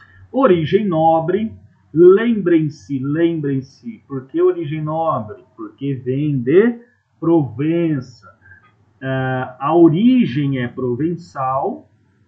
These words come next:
porém, ela começa a se constituir a partir daqueles intercâmbios de Santiago de Compostela. Moçada, assistam a aula um.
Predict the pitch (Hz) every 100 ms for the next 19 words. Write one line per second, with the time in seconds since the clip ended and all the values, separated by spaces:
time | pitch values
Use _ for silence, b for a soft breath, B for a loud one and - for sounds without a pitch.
0 | _ - 262 269 165 165 165 185 247 302
1 | - _ _ _ _ - 151 156 156 -
2 | - - 139 135 147 196 247 302 339 254
3 | 220 - 175 - 151 143 - 135 123 110
4 | 110 127 156 175 220 240 b b b -
5 | 139 143 147 143 123 - 151 170 170 160
6 | 156 - 151 143 131 151 139 139 135 139
7 | 127 143 147 143 139 135 123 131 139 -
8 | 147 131 123 123 131 147 143 139 135 151
9 | - _ 127 123 120 104 - - 135 _
10 | 127 135 131 107 95 - 139 127 - 135
11 | 135 127 127 135 123 135 160 143